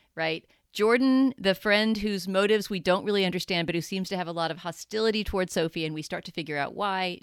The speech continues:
here toward the end of the movie. And Alice, who I will say, I think, played by Rachel Sennott, is my favorite character in the movie.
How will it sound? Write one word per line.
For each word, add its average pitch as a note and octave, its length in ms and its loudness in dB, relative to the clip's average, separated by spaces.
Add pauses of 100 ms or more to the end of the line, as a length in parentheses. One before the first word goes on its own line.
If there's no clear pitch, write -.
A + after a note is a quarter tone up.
here E3+ 240 -6
toward D#3 240 -8
the D3+ 160 -8
end D3+ 100 -8
of C#3+ 80 -12
the D3 80 -10
movie. D3 460 -10 (420)
And E3+ 340 -2 (160)
Alice, E3 380 2
who A#3+ 100 -4
I A#3 120 0
will D#4+ 160 -4
say, C4 240 2
I A3 60 4
think, A3+ 360 -2 (140)
played G3+ 180 0
by G3+ 80 2
Rachel F#3+ 300 0
Sennott, F#3+ 400 -4
is F3+ 120 -10
my E3+ 120 -2
favorite E3 340 -4
character - 560 -8
in F3+ 140 2
the E3 80 -2
movie. D3+ 360 -6